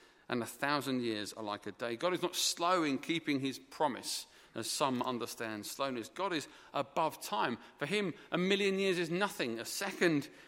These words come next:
is nothing. It reminds me of a joke. I've probably told it to you before,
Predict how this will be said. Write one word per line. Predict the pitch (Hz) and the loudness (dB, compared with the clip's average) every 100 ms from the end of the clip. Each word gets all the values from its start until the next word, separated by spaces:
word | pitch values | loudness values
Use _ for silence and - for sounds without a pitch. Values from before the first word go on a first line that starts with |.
| - | -10
is | - 131 - | -6 -6 -2
nothing. | 143 170 - 139 101 98 - - | 0 0 0 0 0 -6 -14 -12
It | |
reminds | 120 156 151 127 | -4 0 0 -2
me | |
of | 117 | -8
a | |
joke. | 113 123 104 - - 110 | -4 -4 -4 -8 -12 -12
I've | - | -8
probably | 107 98 | -8 -4
told | 110 95 | -4 -4
it | - | -8
to | |
you | 95 | -10
before, | 101 104 90 | -10 -8 -8